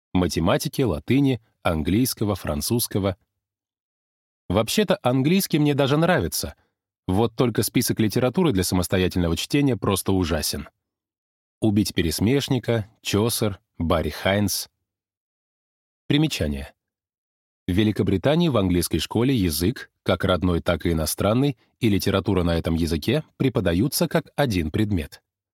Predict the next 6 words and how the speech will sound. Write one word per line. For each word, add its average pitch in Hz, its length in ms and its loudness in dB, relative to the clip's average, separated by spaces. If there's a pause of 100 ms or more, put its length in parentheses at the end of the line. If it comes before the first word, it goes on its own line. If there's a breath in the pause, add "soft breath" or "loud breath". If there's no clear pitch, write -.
(440)
«Убить 104 340 2
пересмешника», 87 800 0 (440)
тысяча 180 300 0
девятьсот 170 380 0
шестидесятый 113 640 0
год. 82 340 -6